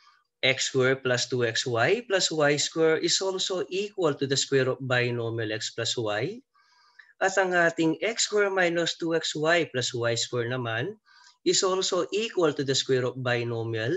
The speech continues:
x minus y. Para sa panimula at una nating halimbawa, write sixteen X square minus forty-eight X Y plus thirty-six Y square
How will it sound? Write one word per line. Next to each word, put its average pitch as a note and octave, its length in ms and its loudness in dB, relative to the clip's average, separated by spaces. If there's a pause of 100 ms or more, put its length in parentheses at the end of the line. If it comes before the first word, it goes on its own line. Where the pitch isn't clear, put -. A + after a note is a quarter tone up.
(300)
x B2+ 320 0
minus G2 480 -6
y. C#3 480 0 (1900)
Para A2+ 240 0
sa A#2+ 180 -4
panimula A#2 800 -2
at C3 320 -2
una C3 300 0
nating A2+ 400 0
halimbawa, G2 880 -2 (1160)
write F#3 360 4
sixteen G#3+ 400 0
X G#3 240 0
square G3+ 280 4
minus F3+ 560 0
forty-eight F3 640 2
X D#3 240 0
Y D3 400 2
plus C3 320 -2
thirty-six C#3 600 -2
Y B2 240 0
square F3+ 480 -4